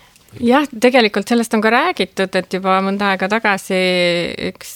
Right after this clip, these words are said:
äh, Saksa päritolu teadlane Monika Krause rääkis, äh, globaalsest, äh, ruraliseerumisest, kus ta mõtleski selle all seda, et, et, et ka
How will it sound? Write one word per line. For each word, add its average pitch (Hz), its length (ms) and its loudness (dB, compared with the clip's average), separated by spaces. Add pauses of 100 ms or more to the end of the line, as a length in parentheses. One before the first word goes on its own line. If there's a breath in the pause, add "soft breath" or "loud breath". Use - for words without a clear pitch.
äh, 180 560 0
Saksa 185 560 -2
päritolu 170 880 0
teadlane 165 400 -4
Monika 185 400 -2
Krause 175 400 -2
rääkis, 175 460 -6 (100)
äh, 165 160 -2 (240)
globaalsest, 185 880 2
äh, 170 240 2
ruraliseerumisest, 175 1200 2
kus - 160 -8
ta 160 320 0
mõtleski 165 560 -4
selle 170 240 0
all 170 220 0 (100)
seda, 196 320 4
et, 165 320 -4
et, - 560 -2
et 170 320 -2
ka 170 160 2